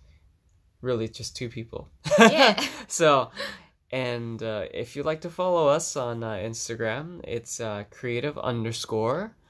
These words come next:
Speaker 1: underscore, emotions. And, uh, to follow me, um, Alex Lee, it's gonna be L three L A C K F R O S T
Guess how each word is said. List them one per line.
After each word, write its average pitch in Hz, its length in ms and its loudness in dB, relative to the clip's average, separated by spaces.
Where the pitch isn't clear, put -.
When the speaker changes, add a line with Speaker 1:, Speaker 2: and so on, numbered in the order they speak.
Speaker 1:
underscore, 123 960 0
emotions. 110 880 -8
And, 110 400 -4
uh, 85 140 -2
to - 140 -14
follow 127 360 0
me, 147 460 -4
um, 107 520 -8
Alex 113 380 -4
Lee, 117 520 -6
it's 117 100 -12
gonna 110 180 -4
be 101 160 -2
L 127 320 -2
three 120 400 -8
L 113 200 -4
A 113 120 -4
C - 160 -8
K 107 420 -6
F 120 220 -8
R 107 220 -2
O 95 140 -4
S 110 200 -4
T 135 500 -6